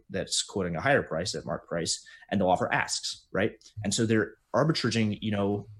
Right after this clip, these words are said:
so instead of that, um, instead of using the same exchange necessarily to,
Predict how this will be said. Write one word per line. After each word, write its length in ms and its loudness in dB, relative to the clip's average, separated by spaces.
so 180 2
instead 240 2
of 60 2
that, 260 0
um, 480 -2
instead 260 4
of 80 4
using 200 2
the 80 0
same 160 0
exchange 440 2
necessarily 460 -2
to, 240 -4